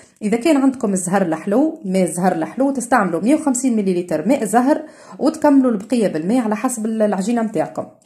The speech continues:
عندنا لهنا صفار بيضاء، وعندنا لهنا الزعفران الحر،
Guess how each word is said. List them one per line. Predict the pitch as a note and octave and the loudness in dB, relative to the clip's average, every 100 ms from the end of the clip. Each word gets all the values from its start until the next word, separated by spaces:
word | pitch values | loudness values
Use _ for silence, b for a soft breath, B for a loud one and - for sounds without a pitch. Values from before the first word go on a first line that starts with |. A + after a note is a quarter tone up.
| B B - | B B -2
عندنا | A#3+ E4+ C#4+ | 2 4 4
لهنا | A#3+ G#3 G#3+ | 4 2 0
صفار | G#3 F#3 F#3+ D#3+ | 0 -2 2 0
بيضاء، | D#3 E3+ F#3 D4+ D#4 - _ _ b b b | 2 0 2 0 0 -16 _ _ b b b
وعندنا | F#3 F#3+ F4 C#4+ F#3+ | 0 2 4 4 4
لهنا | E3 F#3+ C4+ - | 0 0 0 0
الزعفران | F#3 B3+ C4+ C4+ C4+ C4+ | 0 2 2 2 4 4
الحر، | C4 D#3 C#3+ | 2 -2 -2